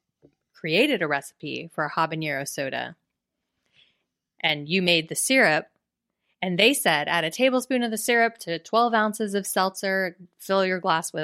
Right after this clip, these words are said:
ice." Then you would be getting, if you measured, like they said to, in theory, it's the same as getting it from a can. You're just,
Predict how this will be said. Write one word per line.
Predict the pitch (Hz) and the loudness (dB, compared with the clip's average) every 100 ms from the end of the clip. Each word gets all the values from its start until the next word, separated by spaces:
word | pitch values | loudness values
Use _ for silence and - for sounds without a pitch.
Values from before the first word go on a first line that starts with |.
| - | -4
ice." | 131 123 - - _ _ _ _ _ _ _ _ _ | -6 -6 -12 -16 _ _ _ _ _ _ _ _ _
Then | 175 233 269 190 208 240 | 4 6 6 4 0 -2
you | 202 | 2
would | 208 190 | 4 2
be | 190 | 4
getting, | 208 240 170 156 170 - _ - | 6 6 4 -2 -6 -12 _ -8
if | 180 | -4
you | 180 | -2
measured, | 170 285 240 156 160 - _ - | 2 2 0 -4 -8 -10 _ -4
like | 180 - | -2 0
they | 170 | 0
said | - 277 - | 2 2 0
to, | 165 139 165 - _ _ _ - | -4 -4 -8 -14 _ _ _ -2
in | 220 | -2
theory, | 220 285 233 185 | 0 2 2 2
it's | 180 | -2
the | 185 | -4
same | - 196 185 | 0 2 2
as | 180 | 0
getting | 180 180 175 | 0 0 -2
it | - | -4
from | 185 165 | -2 -2
a | |
can. | - 226 208 170 | -2 0 2 0
You're | 165 | -4
just, | 180 175 | -6 -8